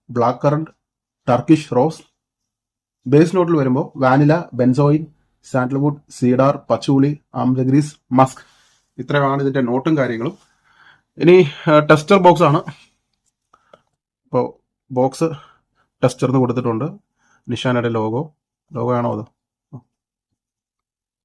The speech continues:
ഇവിടെ ഡീറ്റെയിൽസും കാര്യങ്ങളുണ്ട്. താഴെ ബാച്ച് കോഡ് ഡബിൾ സീറോ ഡബിൾ സെവൻ വൺ ഫോർ. ഇതാണ് ഇതിന്റെ ബാച്ച് കോഡ്. എക്സ്ട്രേറ്റ് വേർഷൻ ആണ്. ഇത്രയേ ഉള്ളൂ ബോക്സിനെ കുറിച്ച് പറയാൻ. ബോട്ടിൽ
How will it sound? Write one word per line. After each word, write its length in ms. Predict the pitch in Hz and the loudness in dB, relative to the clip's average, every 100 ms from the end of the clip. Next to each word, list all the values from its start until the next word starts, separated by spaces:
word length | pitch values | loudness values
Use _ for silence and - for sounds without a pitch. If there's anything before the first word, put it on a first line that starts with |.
| _ _ _ _ _ | _ _ _ _ _
ഇവിടെ 160 | 127 123 | -4 0
ഡീറ്റെയിൽസും 420 | 123 120 127 131 | 0 0 -2 0
കാര്യങ്ങളുണ്ട്. 480 | 127 123 117 110 131 - - | 0 0 -2 -4 -8 -10 -4
താഴെ 300 | 117 117 120 _ _ - | -2 -2 -4 _ _ -16
ബാച്ച് 380 | 113 113 113 - | -6 -2 -2 -2
കോഡ് 260 | 123 123 - _ _ _ _ - 127 | -4 -4 -6 _ _ _ _ -6 -2
ഡബിൾ 140 | 120 | 0
സീറോ 300 | 131 143 139 | 2 2 2
ഡബിൾ 220 | 139 120 | 2 0
സെവൻ 260 | 123 131 131 | -2 -2 -2
വൺ 280 | 113 117 113 - | -2 -4 -6 -10
ഫോർ. 300 | 113 107 120 | -10 -8 -4
ഇതാണ് 260 | 120 120 | -4 -2
ഇതിന്റെ 140 | 117 113 | -4 -4
ബാച്ച് 280 | 113 107 | -6 -8
കോഡ്. 220 | - 117 143 _ _ - | -8 -10 -10 _ _ -6
എക്സ്ട്രേറ്റ് 440 | 120 - 147 147 | -6 0 2 4
വേർഷൻ 320 | 131 120 120 | 2 0 -2
ആണ്. 120 | 107 135 - _ _ _ _ _ _ _ _ | -4 -6 -10 _ _ _ _ _ _ _ _
ഇത്രയേ 440 | _ _ _ 160 170 | _ _ _ 2 4
ഉള്ളൂ 280 | 170 170 - | 4 0 -4
ബോക്സിനെ 400 | 127 131 151 139 | -2 0 2 0
കുറിച്ച് 200 | 135 127 | 0 -2
പറയാൻ. 280 | 123 131 | -2 -2
ബോട്ടിൽ 440 | 131 127 139 156 | -2 0 2 0